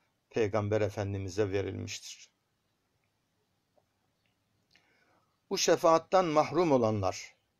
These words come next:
devenin ürküp kaçtığı gibi kaçanlardır. İlahi adetlerden biridir ki, bu gece Zemzem kuyusunun suyu artar. Şaban'ın on beşinci gecesi olan bu geceye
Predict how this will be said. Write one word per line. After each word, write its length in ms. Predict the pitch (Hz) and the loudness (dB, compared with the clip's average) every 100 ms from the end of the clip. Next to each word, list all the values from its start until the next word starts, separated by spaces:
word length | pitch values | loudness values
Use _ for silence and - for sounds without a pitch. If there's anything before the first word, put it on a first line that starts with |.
| _ _ _ - | _ _ _ -4
devenin 500 | 120 123 143 170 170 | 4 6 6 4 0
ürküp 500 | - 127 - 165 - | 0 0 2 0 0
kaçtığı 440 | 143 120 - 160 | -2 -2 2 2
gibi 320 | 147 131 120 | 4 2 0
kaçanlardır. 880 | - 117 - 113 107 101 98 95 - _ _ _ _ _ _ _ | -2 -4 -2 0 0 -2 -2 -8 -12 _ _ _ _ _ _ _
İlahi 520 | 113 113 113 120 120 | 0 4 4 2 0
adetlerden 920 | 113 113 110 107 117 110 104 123 107 | 2 2 0 0 -2 -2 0 0 0
biridir 440 | 107 107 104 117 - | -2 -2 -2 -4 0
ki, 320 | 147 151 147 _ _ _ _ _ _ _ | 2 2 0 _ _ _ _ _ _ _
bu 220 | 107 120 | -2 0
gece 500 | 110 104 110 117 113 - _ _ _ _ | 2 2 6 4 4 -2 _ _ _ _
Zemzem 760 | 92 90 110 110 95 127 123 101 | -14 0 0 0 2 2 2 -2
kuyusunun 600 | - 117 101 117 107 107 | -2 -2 -2 -4 -2 -4
suyu 600 | 98 - 107 107 123 - _ - | -6 -6 0 4 4 2 _ -2
artar. 720 | 110 101 - 113 101 - - _ _ _ _ - _ | -2 -2 0 2 2 -2 -18 _ _ _ _ -20 _
Şaban'ın 640 | - - 107 113 120 131 | -6 4 4 6 2 2
on 220 | 120 131 135 | 0 0 2
beşinci 460 | 117 - 120 117 | 0 -2 -4 -2
gecesi 420 | 113 107 113 104 | 0 2 2 2
olan 300 | 113 107 101 | 0 2 0
bu 120 | 101 107 | -4 -2
geceye 580 | 104 107 104 123 156 | -2 2 4 6 4